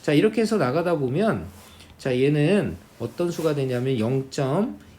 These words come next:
이칠, 이칠, 이칠, 점점점 이렇게 나가는 수가 되겠습니다. 자, 그러면 우리 어떻게 표현하기로 했냐면 영 점 이칠까지 적어주기로 했고요. 그 다음에 시작하는 부분이 이, 그 다음에 끝나는 부분이 칠.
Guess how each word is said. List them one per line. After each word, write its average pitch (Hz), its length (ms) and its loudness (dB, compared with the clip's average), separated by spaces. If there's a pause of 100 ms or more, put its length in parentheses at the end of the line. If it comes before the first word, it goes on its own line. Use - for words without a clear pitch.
이칠, 180 1120 0
이칠, 175 1120 -2
이칠, 175 1120 -2 (140)
점점점 107 920 -6
이렇게 131 220 -2
나가는 120 360 -2
수가 120 260 -4
되겠습니다. 98 680 -8 (260)
자, 135 120 -6
그러면 139 200 0
우리 135 140 0
어떻게 151 360 -2
표현하기로 147 480 0
했냐면 127 680 0 (540)
영 147 320 -2
점 175 360 -2
이칠까지 147 800 -4
적어주기로 120 640 -2
했고요. 147 760 -2 (160)
그 117 60 -8
다음에 120 220 -4
시작하는 170 640 -2
부분이 147 420 0
이, 107 600 -4
그 107 100 -14
다음에 120 220 -6
끝나는 170 460 -2
부분이 143 420 -2
칠. 101 640 -4